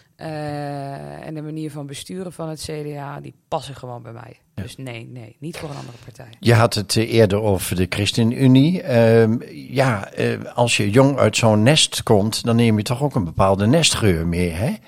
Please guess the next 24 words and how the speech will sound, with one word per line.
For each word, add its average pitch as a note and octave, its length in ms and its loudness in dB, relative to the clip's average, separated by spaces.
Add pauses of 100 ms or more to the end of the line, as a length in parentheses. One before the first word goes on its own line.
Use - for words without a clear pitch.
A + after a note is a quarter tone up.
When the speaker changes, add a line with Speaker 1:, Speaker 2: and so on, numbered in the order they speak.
(180)
Speaker 2:
Herken C3+ 540 0
je C3+ 120 2
dat F2 200 -2
nog F#2 200 -4
van F2+ 180 0
jezelf? F2 640 -6 (1400)
Speaker 1:
Nou C3+ 160 -8
ja, C#3 180 -4
ik, - 320 -8
ik D#3+ 200 -10
ben, E3 300 -4
eh, D3 800 -6
geboren F3 840 -4
in E3 120 -8
een D#3 120 -8
gereformeerd, E3 920 -8
vrijgemaakte D3+ 1120 -8
omgeving E3+ 840 -8
en, C#3+ 440 -8
eh, C#3+ 240 -12
gedoopt D3+ 640 -8
ook C#3 240 -10
als C3 220 -16
baby. G3 520 -8